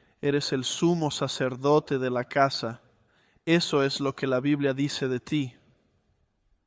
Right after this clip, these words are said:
Puede que no quieras el trabajo, pero Dios nunca te preguntó si querías el trabajo o no. Es tuyo. Tienes un poder e influencia increíbles en esa casa como líder de esa casa.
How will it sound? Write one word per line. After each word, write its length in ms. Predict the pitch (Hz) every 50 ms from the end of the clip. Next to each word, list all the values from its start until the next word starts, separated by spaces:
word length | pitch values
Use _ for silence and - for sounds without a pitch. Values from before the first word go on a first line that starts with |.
| _ _ _ _ _ _ _ _
Puede 280 | - 190 196 196 180
que 120 | - - 165
no 140 | 165 165
quieras 340 | 156 - - 160 156 151 -
el 100 | 160 143
trabajo, 440 | - 147 139 131 143 156 - - 156
pero 180 | - 165 156 156
Dios 240 | 156 180 180 175
nunca 240 | 180 185 180 - 180
te 120 | - 185 165
preguntó 520 | - 165 156 151 151 147 - 156 147 151
si 140 | - - 143
querías 360 | - 147 135 139 139 135 -
el 120 | 143 131
trabajo 380 | - 135 127 127 131 131 - 143
o 80 | 131 131
no. 260 | 135 139 135 113 - - _ _ _ _ _ _ _ _ _ _ _ _ _
Es 220 | 165 170 160 -
tuyo. 440 | - - 156 151 131 131 117 113 - _ _ _ _ _ _ _ _ _ _ _ _ _ _ _ _ _ _ _ _ _ _ _ _ _
Tienes 340 | - 185 180 185 180 180 -
un 120 | 196 180
poder 440 | 175 - 185 180 160 175 180 180 - -
e 80 | 165
influencia 640 | 165 160 147 - - 165 165 165 160 - - 170 156
increíbles 640 | 156 147 - 165 156 151 160 160 151 160 160 - -
en 120 | 143 143
esa 200 | 147 151 - 160
casa 420 | 139 - 156 151 147 - - 156 -
como 280 | - 160 147 139 135
líder 340 | 135 139 147 156 143 147 135
de 140 | 127 135 131
esa 180 | 127 - 127
casa. 440 | 120 - - 120 117 - - 104 -